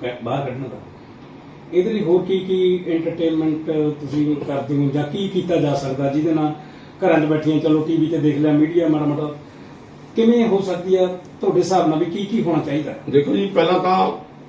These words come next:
Speaker 2: ਔਰਤ ਦੀ ਸਟੱਡੀ,
Speaker 1: ਜੀ।
Speaker 2: ਔਰਤ ਮਤਲਬ ਲਾ ਲਓ ਤੁਸੀਂ, ਪਹਿਲਾਂ ਬੱਚੀ ਹੁੰਦੀ ਹੈ, ਬੱਚੀ ਦੀ ਸਟੱਡੀ।
Speaker 1: ਜੀ।
Speaker 2: ਜਦ ਉਹਦੀ ਸਟੱਡੀ ਹੋ ਜਾਏਗੀ ਨਾ ਸਹੀ ਤਰੀਕੇ ਨਾਲ,
Speaker 1: ਜੀ।
Speaker 2: ਫਿਰ ਉਹ ਗੱਲ ਖੜੀ ਹੋ ਕੇ ਕਰ
Speaker 1: ਮਤਲਬ ਸਭ ਤੋਂ ਪਹਿਲਾਂ ਪੜ੍ਹਨਾ ਜ਼ਰੂਰੀ
Speaker 2: ਪੜ੍ਹਨਾ
Speaker 1: ਹੈ।
Speaker 2: ਜ਼ਰੂਰੀ ਹੈ।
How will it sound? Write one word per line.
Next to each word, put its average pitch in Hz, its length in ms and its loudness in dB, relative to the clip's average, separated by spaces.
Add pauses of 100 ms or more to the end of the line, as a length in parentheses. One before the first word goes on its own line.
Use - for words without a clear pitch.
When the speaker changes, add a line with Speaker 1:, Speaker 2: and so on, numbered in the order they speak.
(140)
Speaker 2:
ਔਰਤ 135 260 6 (100)
ਦੀ 143 140 2
ਸਟੱਡੀ, 101 400 -2 (360)
Speaker 1:
ਜੀ। 151 120 -10
Speaker 2:
ਔਰਤ 143 180 4
ਮਤਲਬ - 760 2
ਲਾ 120 120 2
ਲਓ 131 140 2
ਤੁਸੀਂ, 139 460 -2
ਪਹਿਲਾਂ 127 220 2
ਬੱਚੀ 127 320 -2
ਹੁੰਦੀ 117 240 -2
ਹੈ, - 80 -4
ਬੱਚੀ 131 300 -2
ਦੀ 123 80 -2
ਸਟੱਡੀ। - 300 -6
Speaker 1:
ਜੀ। - 420 -14 (560)
Speaker 2:
ਜਦ 147 100 8
ਉਹਦੀ 185 260 4
ਸਟੱਡੀ 185 380 6
ਹੋ 165 80 8
ਜਾਏਗੀ 117 260 2
ਨਾ - 100 2
ਸਹੀ 156 160 2
ਤਰੀਕੇ 131 340 -2
ਨਾਲ, 107 220 -2
Speaker 1:
ਜੀ। - 120 -8
Speaker 2:
ਫਿਰ 165 280 4
ਉਹ 175 180 0 (140)
ਗੱਲ - 240 0
ਖੜੀ 139 160 0
ਹੋ 143 80 2
ਕੇ - 140 -6
ਕਰ - 60 -8
Speaker 1:
ਮਤਲਬ 147 180 0
ਸਭ 170 200 4
ਤੋਂ 196 120 0
ਪਹਿਲਾਂ 190 220 4
ਪੜ੍ਹਨਾ 196 340 2
ਜ਼ਰੂਰੀ 156 220 4
Speaker 2:
ਪੜ੍ਹਨਾ 131 280 8
Speaker 1:
ਹੈ। 247 60 6
Speaker 2:
ਜ਼ਰੂਰੀ 117 400 0
ਹੈ। - 60 -10